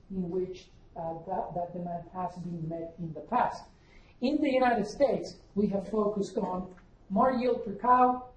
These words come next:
which reduced the number of cows, and because of that productivity, we've been able to reduce the emissions. That is an example of good business decisions, uh, leading to also beneficial environmental outcomes.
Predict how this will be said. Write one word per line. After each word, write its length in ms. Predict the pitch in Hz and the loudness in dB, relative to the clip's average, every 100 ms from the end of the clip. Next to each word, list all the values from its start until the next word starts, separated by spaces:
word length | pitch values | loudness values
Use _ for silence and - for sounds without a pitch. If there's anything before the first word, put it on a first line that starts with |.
| - - - - | -20 -20 -20 -6
which 220 | 190 185 | -4 -2
reduced 420 | 185 180 247 269 240 | -4 0 2 2 0
the 60 | |
number 340 | 220 226 202 202 | 2 2 2 2
of 120 | - | 2
cows, 440 | 220 190 190 190 - - - - | 4 4 4 0 -10 -20 -20 -8
and 360 | 226 208 208 - - - | -2 0 -2 -4 -12 -12
because 300 | 190 220 214 | -6 -4 -4
of 80 | - | -2
that 220 | 202 - | -2 -2
productivity, 600 | 190 175 - 190 185 180 | -4 -6 -4 -2 -2 -4
we've 220 | 170 - | -6 -6
been 180 | 180 190 | -6 -4
able 180 | 180 165 | -6 -8
to 140 | - | -12
reduce 400 | 180 175 180 175 - - - 160 | -12 -10 -8 -10 -14 -20 -18 -6
the 120 | 185 | 0
emissions. 540 | 202 262 - 147 - - - - | 4 2 2 -6 -10 -18 -20 6
That 220 | 202 233 | 8 8
is 120 | - | 8
an 140 | 220 208 | 4 2
example 640 | - 202 196 190 190 226 | 0 0 0 2 2 2
of 260 | 190 180 - | 0 -2 -4
good 200 | 247 254 | -6 -4
business 380 | 240 208 214 190 | -2 -2 -2 -4
decisions, 680 | 180 233 220 - 160 - - - - - _ | -6 -2 -2 -4 -12 -14 -16 -20 -20 -20 _
uh, 240 | 170 165 - - - | -4 -2 -4 -8 0
leading 360 | 202 202 196 - | 6 8 8 6
to 220 | 180 - | 2 6
also 480 | 208 208 - 190 - - - | 8 6 6 0 0 -8 -4
beneficial 640 | 202 208 196 170 185 220 | 0 2 0 -2 0 -2
environmental 680 | 165 165 165 170 185 - 185 | -2 -4 -2 0 0 0 4
outcomes. 480 | 226 - - - | 6 6 0 -8